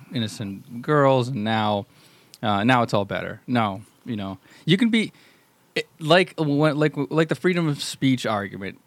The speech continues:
You have the right to say the N-word, uh, at the Apollo Theater if you want to. If you want to, and I know you do.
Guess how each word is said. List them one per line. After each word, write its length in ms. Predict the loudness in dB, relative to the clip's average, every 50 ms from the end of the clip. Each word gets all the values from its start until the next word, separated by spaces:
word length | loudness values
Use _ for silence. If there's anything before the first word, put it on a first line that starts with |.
| _
You 160 | -4 0 2 4
have 140 | 4 4
the 100 | 4 2
right 260 | 4 4 4 2 2 -2 _ -14
to 100 | -12 -6
say 180 | -2 0 0 0
the 160 | 0 0 0
N-word, 520 | 0 -2 -2 -2 0 0 0 -2 -2 -6 -14 _ _ _ _ _ _ _ _ _ _ -6
uh, 220 | -2 0 0 0 0
at 220 | 0 -2 -4 -2
the 200 | -2 -4 -4 -4 -4
Apollo 380 | -6 -6 -2 -2 -2 -2 -2 -4
Theater 400 | -2 -2 0 0 -2 -4 -8 -14 _ _ -2
if 180 | 0 0 0 0
you 100 | 0 2
want 280 | 2 2 2 0 -2
to. 180 | -6 -12 -14 -14 -16 -10 _ 4
If 360 | 6 6 6 4 2 -6 -12 -12 -14 -14 _ -16 -16 -16 _ _ _ _ -2
you 160 | 2 4 4 6
want 280 | 6 6 4 2 0 -2
to, 120 | -4 -4
and 140 | -2 0 2
I 40 | 4
know 220 | 6 6 6 6
you 160 | 6 4 4
do. 320 | 4 4 2 2 0 -4